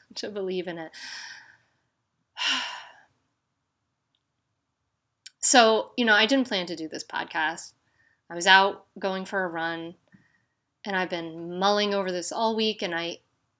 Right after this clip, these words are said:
I just felt like the Mindful Mama Tribe deserves a response. You deserve a response to this. And I, you know, I'm just one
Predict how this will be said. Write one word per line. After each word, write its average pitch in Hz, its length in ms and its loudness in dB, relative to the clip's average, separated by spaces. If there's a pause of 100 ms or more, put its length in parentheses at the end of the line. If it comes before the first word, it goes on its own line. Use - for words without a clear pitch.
(440)
I 190 120 -12
just 208 200 -8
felt 202 200 -2
like 180 400 -6 (500)
the 214 100 -6
Mindful 202 420 -2
Mama 185 260 -2
Tribe 170 320 -4 (260)
deserves 185 460 0
a 175 80 -6
response. 175 440 -6
You 214 360 -2
deserve 180 680 -4 (1000)
a 196 180 -6
response 180 560 -6
to 196 100 -8
this. 175 280 -6
And 175 120 -10
I, 180 380 -4 (640)
you 214 120 -2
know, 208 120 2
I'm 196 200 4
just 220 280 -2
one 190 420 -4